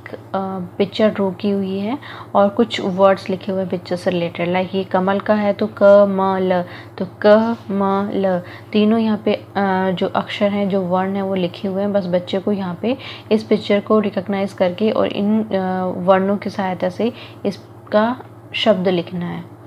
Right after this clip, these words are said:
इसका नाम लिखना है picture का। तो यहाँ पे जैसे ये क्या है, कमल। इसी तरीके से जो next picture है वो किसकी है, बतख की है। तो देखो बतख, तो यहाँ पे बच्चे को again picture को recognize करना है और इन वर्णों की हेल्प से यहाँ पे इसका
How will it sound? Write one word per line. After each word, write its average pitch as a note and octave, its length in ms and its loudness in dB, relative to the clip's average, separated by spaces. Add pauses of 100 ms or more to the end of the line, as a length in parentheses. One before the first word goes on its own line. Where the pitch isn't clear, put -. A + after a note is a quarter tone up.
(240)
इसका - 240 0
नाम F#3 340 -2
लिखना F3+ 220 -6
है F3 60 -4
picture F3+ 280 -8
का। F3+ 140 -8
तो F#3 100 -6
यहाँ F#3 220 -4
पे F#3 120 -4
जैसे F#3 300 -4
ये F#3 100 -2
क्या F#3+ 180 -6
है, A3 100 -2 (120)
कमल। F3 360 -2 (560)
इसी A3+ 160 0
तरीके A3 360 4
से A3 140 0
जो G#3 100 0
next G3 320 0
picture A3 240 0
है A3 100 4
वो G3+ 160 0
किसकी G#3 360 -4
है, F#3+ 120 0
बतख F3+ 400 -2
की G#3 140 -2
है। G#3 100 -2
तो G3+ 120 -2
देखो F#3+ 220 -2
बतख, F#3+ 1120 2 (580)
तो G3+ 80 -2
यहाँ F#3+ 240 -2
पे G#3+ 220 0 (160)
बच्चे F3+ 340 2
को A#3 280 0 (180)
again G3+ 300 2
picture G3+ 280 0
को G3 160 0
recognize F#3+ 800 -2
करना G3 300 -4
है G#3+ 220 -4 (340)
और G3+ 180 2
इन G3+ 140 0
वर्णों F#3 380 -2
की G3+ 140 -4
हेल्प F#3+ 240 -4
से G3 140 -8
यहाँ F#3+ 160 -6
पे G#3 160 -2
इसका B3+ 340 -4